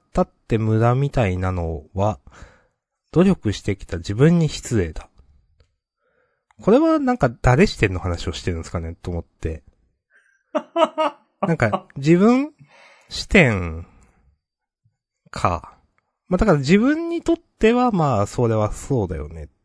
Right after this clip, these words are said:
Speaker 1: て。で、望月くんのなんか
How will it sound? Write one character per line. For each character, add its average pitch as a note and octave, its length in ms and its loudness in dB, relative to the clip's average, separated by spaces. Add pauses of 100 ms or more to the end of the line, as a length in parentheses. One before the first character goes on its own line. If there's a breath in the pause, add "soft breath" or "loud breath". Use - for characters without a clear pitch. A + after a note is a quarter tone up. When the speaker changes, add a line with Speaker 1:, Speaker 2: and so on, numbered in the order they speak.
(200)
Speaker 1:
て。 - 100 -20 (260)
で、 D#3 340 0 (680 loud breath)
望 D#3 200 4
月 - 800 -8
く D#3+ 220 0
ん B2 280 -2
の F#2 320 -4 (1040)
な G#2+ 140 -2
ん F#2 100 -8
か - 220 -10